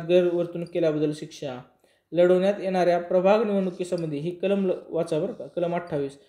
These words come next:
निवडणुकीसंबंधित तरतुदी, ज्या उमेदवारास अधिक विधिग्राह्य मते मिळाली असतील, ते व्यक्ती निवडून आली असेल असे मानले जाईल. आता कोण निवडून आला असेल, तर ज्याला जास्त मतं आले, तो निवडून आला, साहजिकच.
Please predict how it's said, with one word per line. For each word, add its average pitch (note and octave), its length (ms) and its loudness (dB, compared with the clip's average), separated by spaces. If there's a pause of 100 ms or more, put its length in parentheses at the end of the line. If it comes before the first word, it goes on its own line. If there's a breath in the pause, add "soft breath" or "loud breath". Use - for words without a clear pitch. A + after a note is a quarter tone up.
(200 soft breath)
निवडणुकीसंबंधित F#3+ 800 -2 (140)
तरतुदी, F#3 420 -2
ज्या F#3+ 200 2
उमेदवारास F3 460 2 (220)
अधिक F3+ 440 -4
विधिग्राह्य F3+ 680 2 (120)
मते F3 240 -4
मिळाली F3 400 2 (540 soft breath)
असतील, F#3+ 420 -4
ते E3 80 -2
व्यक्ती F#3+ 320 -2
निवडून F#3+ 360 2
आली F3 220 -2
असेल F3 360 0
असे F3 160 -6
मानले E3+ 340 -2
जाईल. F#3+ 200 4 (420 loud breath)
आता E3 80 -2
कोण A3 220 2
निवडून A3+ 280 4
आला A3 160 6
असेल, A3 280 -2
तर B3 40 -4
ज्याला F#3+ 300 2
जास्त G3+ 300 0
मतं G3+ 220 -2
आले, G#3 180 2
तो - 260 -4
निवडून G3 300 4
आला, C#3+ 200 2
साहजिकच. F3+ 580 -2